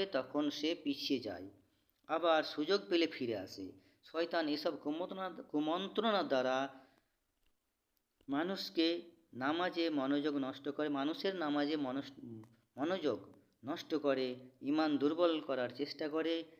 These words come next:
হিংসা, অহংকার, গুনাহে টেনে নিয়ে যায়। দর্শক,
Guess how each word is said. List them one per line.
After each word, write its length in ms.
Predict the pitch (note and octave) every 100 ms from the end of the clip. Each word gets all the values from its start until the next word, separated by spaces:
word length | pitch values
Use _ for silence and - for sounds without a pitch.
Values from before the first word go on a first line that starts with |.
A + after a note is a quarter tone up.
| _ _
হিংসা, 420 | D3+ E3+ D3 C#3 C3+ - - - _ _ -
অহংকার, 520 | B2+ F#3 E3+ C#3+ B2
গুনাহে 440 | A#2+ C#3+ C#3 C3 B2+
টেনে 260 | B2 A#2+
নিয়ে 240 | B2 A#2+ G#2+
যায়। 240 | G2 G2+ - _ _ -
দর্শক, 400 | B2 B2 D3+